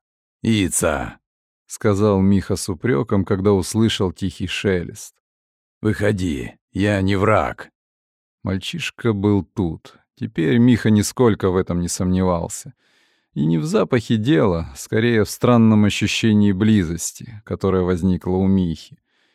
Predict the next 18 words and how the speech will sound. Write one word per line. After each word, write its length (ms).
И 60
он 440
осторожно 560
шагнул 540
в 100
темноту 460
пещеры. 720
«Не 180
обижу». 720
Тень 260
метнулась 600
навстречу 760
и, 160
вцепившись 680
в 80
грязные 480
штаны, 400
вскарабкалась, 1080